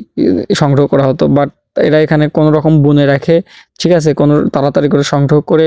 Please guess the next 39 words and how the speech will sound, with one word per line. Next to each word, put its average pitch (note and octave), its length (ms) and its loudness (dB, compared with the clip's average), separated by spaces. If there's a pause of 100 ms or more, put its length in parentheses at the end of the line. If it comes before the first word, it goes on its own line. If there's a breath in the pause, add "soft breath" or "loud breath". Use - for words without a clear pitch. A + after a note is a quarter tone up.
এগুলা C#3+ 280 2 (400)
বাড়িতে C3+ 400 -2
বা C#3+ 160 0 (120)
যেভাবে C#3+ 400 0 (100)
একটা D3 220 -4
পর্যায়ক্রমে C#3 640 -2
নিয়ে C#3+ 200 2
যাবে। - 220 0 (440 loud breath)
তো - 120 -6
মা D#3 220 2
বলতেছে D#3 400 -2
যে, D3+ 140 0
"হৃদয় D3 380 2
আর C#3+ 140 0 (200)
কিন্তু C#3+ 220 0
এখানে D3+ 240 0
থাকা D3 280 -2
যাবে C#3 240 0
না, D3+ 120 2 (560 soft breath)
তো D3+ 80 2 (140)
এখানে C#3+ 360 2
ভয়ের C#3+ 300 0
আশঙ্কা D3 440 -2
আছে।" D3+ 280 -2
তো C#3+ 140 -2 (540)
আমরা D3 240 0
চাষিদের D3 520 -2
সঙ্গে C#3+ 280 0 (100)
ভাবতেছি D#3+ 600 -2
যে C#3+ 160 2
এখান C#3 220 2
থেকে F#3+ 280 0
আসলে C#3+ 300 0
রওনা C#3 280 0
দিব। C#3+ 180 0 (460 loud breath)
আমাদের D3 300 2
যদিও D3+ 240 2
ইচ্ছা D#3 240 0
ছিল F#3 180 0